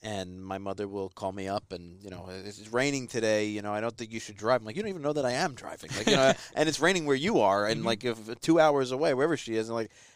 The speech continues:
Speaker 1: but she's just t-, terribly nervous about me behind the wheel of a car, you know,
Speaker 2: Mm-hmm.
Speaker 1: "You're doing this," so you, she's very, uh,
Speaker 2: It's a
Speaker 1: paranoid.
Speaker 2: consistently paranoia. That's what
Speaker 1: Yeah.
Speaker 2: they, they, they always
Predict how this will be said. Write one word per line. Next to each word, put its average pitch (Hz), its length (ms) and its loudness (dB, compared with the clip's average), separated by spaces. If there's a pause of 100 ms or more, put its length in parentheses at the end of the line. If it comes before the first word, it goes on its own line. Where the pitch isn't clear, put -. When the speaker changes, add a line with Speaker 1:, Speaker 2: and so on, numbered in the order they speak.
(120)
Speaker 1:
but 120 140 -4
she's - 260 -8
just - 220 -14 (180)
t-, - 160 -14
terribly 101 500 -6
nervous 120 340 -10
about - 180 -14
me 92 220 -12 (360)
behind 95 220 -12
the 92 60 -12
wheel 92 140 -6
of 87 100 -12
a - 40 -14
car, 123 560 4
you 107 140 -6
know, 87 60 -10
Speaker 2:
Mm-hmm. - 20 -
Speaker 1:
"You're 90 80 -10
doing 98 260 -12
this," 131 200 -2
so - 120 -8
you, 104 200 -10 (440)
she's 95 120 -20
very, 147 400 -8
uh, 104 220 -12 (300)
Speaker 2:
It's 147 140 -2
a - 40 0
Speaker 1:
paranoid. - 140 -4
Speaker 2:
consistently 151 540 -2
paranoia. 123 640 -4
That's 92 160 -10
what 123 60 2
Speaker 1:
Yeah. 104 60 4
Speaker 2:
they, 113 160 2 (120)
they, 113 260 -4
they 117 80 -4
always 131 260 -4